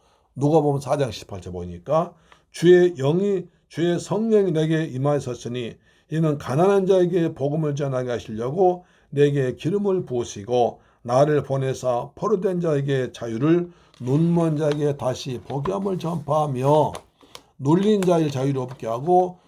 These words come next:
주의 은혜의 해를 전파하게 하려 하심이라" 하였더라. 이에 예수께서 그들에게 말씀하시되 "이 글이 오늘 너희 귀에 응하였느니라." 구약 이사야서 육십일 장에 연한 말씀이 오늘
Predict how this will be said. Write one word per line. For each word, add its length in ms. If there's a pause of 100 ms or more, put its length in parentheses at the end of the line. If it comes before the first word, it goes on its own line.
(120)
주의 280
은혜의 600
해를 280
전파하게 520
하려 140
하심이라" 580
하였더라. 480 (260)
이에 340
예수께서 680
그들에게 280
말씀하시되 840 (300)
"이 420
글이 380 (200)
오늘 560 (120)
너희 400
귀에 420 (180)
응하였느니라." 920 (1040)
구약 480
이사야서 600
육십일 560
장에 260
연한 280
말씀이 560 (220)
오늘 580